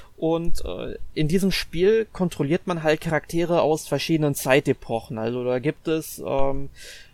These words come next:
äh, den Pogo aus der Urzeit, dann Thunder und Kid aus dem Wilden Westen, dann den Meister des Herzes des Berges <laughs> aus dem kaiserlichen China,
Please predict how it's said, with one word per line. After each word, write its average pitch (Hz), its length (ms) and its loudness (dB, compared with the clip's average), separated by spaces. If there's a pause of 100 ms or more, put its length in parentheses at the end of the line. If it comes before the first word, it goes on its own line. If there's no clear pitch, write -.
(400)
äh, 131 340 4 (200)
den 143 120 2
Pogo 180 300 4
aus 160 160 6
der 165 180 4
Urzeit, 143 580 4
dann 143 120 8
Thunder 160 460 2
und 151 140 0
Kid - 280 -2
aus 147 160 4
dem 143 140 0
Wilden 143 340 2
Westen, 127 580 -2
dann 131 220 -2
den 135 200 -4
Meister 165 460 2
des 147 300 -4
Herzes - 500 -4
des - 240 -4
Berges 165 560 4
<laughs> - 60 -12
aus 165 200 0
dem 135 200 -4
kaiserlichen 139 720 0
China, 180 560 -8